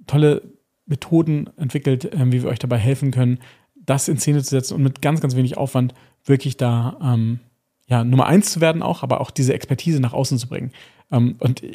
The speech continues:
ich finde es immer toll und das kann ich auch nur mal sagen, ich habe natürlich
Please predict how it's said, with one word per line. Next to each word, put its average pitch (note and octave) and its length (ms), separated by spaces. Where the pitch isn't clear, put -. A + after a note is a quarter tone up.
ich - 260
finde D3+ 200
es D3+ 60
immer D3+ 140
toll D#3 360
und C3 180
das - 80
kann C#3+ 120
ich - 60
auch C3 80
nur C3+ 100
mal B2+ 100
sagen, C3+ 240
ich C#3 120
habe - 260
natürlich C3+ 440